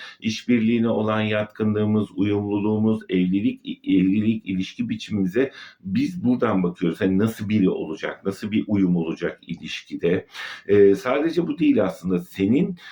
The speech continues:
dışındaki tüm insanlarla nasıl bir iletişim içerisinde olduğun, ilişki biçimin nasıl olacak, beklentilerin nedir, ortaklığından beklentin nedir bunu gösterecek. Şimdi burada demek ki,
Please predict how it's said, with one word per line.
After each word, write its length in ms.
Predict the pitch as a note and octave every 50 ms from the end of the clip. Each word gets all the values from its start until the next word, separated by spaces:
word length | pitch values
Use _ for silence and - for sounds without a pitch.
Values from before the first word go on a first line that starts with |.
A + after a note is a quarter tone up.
| - _ _ -
dışındaki 600 | A2+ A2 - A#2+ B2 A#2+ A#2 A#2 - - - -
tüm 220 | - E3 F#3+ A3
insanlarla 880 | - - C3+ A#2 G#2+ - - G2 G2 G2 F#2 F#2 F#2 F#2 G2 D3 E3+ F3+
nasıl 400 | B2+ B2 - - C#3+ B2+ A2+ A#2
bir 180 | A2 G2 F2+
iletişim 540 | - F2+ F#2 F#2 F2+ F2 - - - E2+ E2+
içerisinde 640 | E2 - - - E2+ D#2+ - - - - - E2+ D#2+
olduğun, 500 | - - D#2+ E2 D#2+ - F2+ F#2 F#2+ F#2 -
ilişki 440 | A2 G#2 G#2+ A2 A2 - - A#2 A2+
biçimin 400 | A2 - - - A2+ A2 A2 A2
nasıl 260 | A#2 A2+ - - G2+
olacak, 500 | G2+ F2+ E2+ D#2+ - E2+ D2+ - - -
beklentilerin 960 | F#2+ F#2 - - G#2 G#2 G#2+ G#2 G#2+ - A2 G#2 A2 A2 G#2+ A#2 A#2+ A#2+ A#2
nedir, 380 | A2 G#2+ F#2+ E2+ F2+ F2 F2 F2 - - - - -
ortaklığından 880 | - G2 G2+ G2+ - - A2+ A2 - - A2 A2 A2 A2+ A#2+ A#2+ B2 A2+
beklentin 600 | A2 G#2+ - - F#2 F#2 F2+ F2+ F2 - E2 E2+
nedir 300 | E2+ F2 F2 F2+ - -
bunu 180 | B2+ A2 A2 G2
gösterecek. 600 | F#2+ F2+ F2 - - - C#2+ - - - - -
Şimdi 340 | - - F3+ E3 A#2 F2+ F2
burada 500 | C#3+ A3+ - - - C3 G#2+ G#2 G#2+ - - - - - _ _
demek 420 | F2+ G2+ G2 A#2+ E3 G3+ F#3+ -
ki, 320 | - - F2+ F2 F2+ F2+